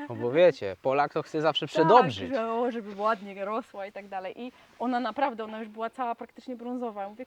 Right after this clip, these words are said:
Speaker 2: kurde, no przecież kupiliśmy nową wierzbę i co, już do wyrzucenia? Ale ja poobcinałam trochę tych, e, gałązek i
Speaker 1: Jest
Speaker 2: zobaczcie,
Speaker 1: spoko.
Speaker 2: odbiła.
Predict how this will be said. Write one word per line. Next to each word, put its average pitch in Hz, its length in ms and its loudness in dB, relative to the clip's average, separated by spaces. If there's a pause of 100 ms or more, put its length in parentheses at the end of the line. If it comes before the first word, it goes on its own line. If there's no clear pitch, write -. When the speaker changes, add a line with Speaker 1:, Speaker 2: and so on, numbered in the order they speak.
(120)
Speaker 2:
kurde, 294 600 -4
no 269 120 -8
przecież 311 320 -14
kupiliśmy 320 560 -6
nową 294 400 -4
wierzbę 254 380 -4
i 302 120 -8
co, 247 160 -2
już 254 140 -4
do 262 80 -6
wyrzucenia? 262 500 -8 (440)
Ale 269 160 -4
ja 277 120 -2
poobcinałam 269 640 -8
trochę 254 220 -12
tych, - 260 -18
e, 226 260 -14
gałązek 233 560 -8 (440)
i 262 80 -10
Speaker 1:
Jest 269 120 0
Speaker 2:
zobaczcie, - 300 -6
Speaker 1:
spoko. 131 100 0
Speaker 2:
odbiła. 196 440 -10